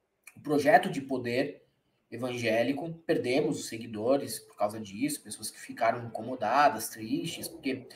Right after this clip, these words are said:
são evangélicos de esquerda, outros que entenderam e pensaram, "É, de fato, né, na minha igreja, eu tenho que ficar ali batendo, dando murro em ponta de faca pra tentar convencer as pessoas", grande parte é bolsonarista.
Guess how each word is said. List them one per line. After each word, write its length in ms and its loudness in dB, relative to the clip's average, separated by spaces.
são 200 -2
evangélicos 640 2
de 120 -10
esquerda, 500 4
outros 240 2
que 100 -6
entenderam 680 2
e 100 -6
pensaram, 320 2
"É, 260 4
de 100 -14
fato, 380 8
né, 80 2
na 100 0
minha 160 -4
igreja, 560 4
eu 80 -16
tenho 200 -8
que 100 -10
ficar 380 6
ali 240 8
batendo, 680 4
dando 500 -2
murro 600 6
em 280 -8
ponta 260 -8
de 100 -12
faca 540 6
pra 160 -14
tentar 300 -8
convencer 420 -4
as 80 -2
pessoas", 720 0
grande 320 -10
parte 340 4
é 40 -14
bolsonarista. 760 -2